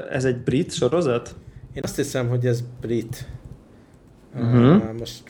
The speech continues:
Speaker 2: utána nézek, ez talán egy... Igen, igen, ez a B B C-nek a sorozata, a River című.
Speaker 1: Na, ez
Speaker 2: Ö,
Speaker 1: jól
Speaker 2: és
Speaker 1: hangzik, ebbe bele,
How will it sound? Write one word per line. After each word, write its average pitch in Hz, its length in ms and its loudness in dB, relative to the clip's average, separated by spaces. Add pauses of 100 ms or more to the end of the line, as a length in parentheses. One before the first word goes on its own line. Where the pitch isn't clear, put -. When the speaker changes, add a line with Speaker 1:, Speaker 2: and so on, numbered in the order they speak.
(100)
Speaker 2:
utána 113 260 -6
nézek, 117 360 -6
ez 123 180 -6 (100)
talán 123 280 -4
egy... 117 120 -2 (480)
Igen, 123 300 2
igen, 120 240 0
ez 117 160 0
a 120 340 4 (120)
B 143 80 0 (100)
B 117 120 0
C-nek 110 460 -2
a 113 60 0
sorozata, 110 560 -2
a 107 160 4
River 107 420 2
című. 110 380 2 (2250)
Speaker 1:
Na, 123 260 4
ez 127 120 2
Speaker 2:
Ö, 190 40 4
Speaker 1:
jól 170 80 4
Speaker 2:
és 143 60 4
Speaker 1:
hangzik, 135 240 2
ebbe 143 180 -2
bele, 139 280 2